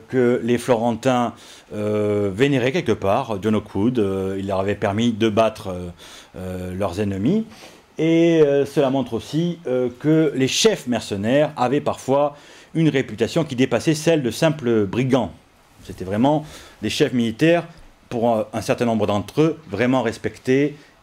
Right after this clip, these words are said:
et, euh, quelque part parfois adulés, dans certains cas, comme dans le cas de John Hawkwood. Alors, c'est pour toutes ces raisons que nous avons fait appel à des historiens confirmés, reconnus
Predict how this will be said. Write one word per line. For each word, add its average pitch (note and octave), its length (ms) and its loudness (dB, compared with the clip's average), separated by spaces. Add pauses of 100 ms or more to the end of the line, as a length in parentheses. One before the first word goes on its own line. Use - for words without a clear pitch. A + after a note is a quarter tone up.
et, C3+ 340 4
euh, B2 40 4
quelque A#2+ 240 -2
part C3+ 240 0
parfois F3 300 0
adulés, D#3+ 440 0 (460)
dans F#2+ 140 -8
certains G#2+ 260 -6
cas, G2 160 -4 (400)
comme B2+ 300 0 (260)
dans F#2+ 60 -12
le G2+ 80 -8
cas C3 160 0
de G#2+ 120 -4
John C3 140 4
Hawkwood. A#2 400 -4 (1000)
Alors, G3 220 2
c'est B3+ 160 0
pour B3+ 300 0 (120)
toutes A3 160 0
ces F#3+ 100 2
raisons E3+ 260 2
que G#3+ 60 2
nous E3+ 140 2
avons D3 180 0
fait D3+ 140 0
appel D#3+ 320 2
à C3+ 80 4
des B2+ 120 -4
historiens C3 380 0
confirmés, A#2+ 640 -2 (100)
reconnus D#3 580 2